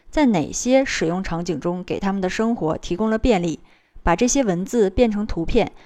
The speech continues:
重新上传到主图中，会对你的转化率有着很大的帮助。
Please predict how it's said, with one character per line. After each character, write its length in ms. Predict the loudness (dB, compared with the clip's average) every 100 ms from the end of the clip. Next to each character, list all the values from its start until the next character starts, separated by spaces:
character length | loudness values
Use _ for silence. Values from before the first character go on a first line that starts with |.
| _ 0
重 200 | 2 2
新 240 | 4 2
上 220 | 2 2
传 120 | 0 0
到 120 | -2
主 160 | -2
图 160 | -8 -2
中， 240 | -2 -2 -6 _ _
会 180 | 0 2
对 140 | 4
你 100 | 2
的 100 | 0
转 220 | 0 -2 0
化 160 | 0
率 200 | 2 0 -2
有 160 | -4
着 80 | -2
很 240 | -4 -6
大 160 | -2 0
的 80 | 0
帮 200 | -4 -6
助。 220 | -8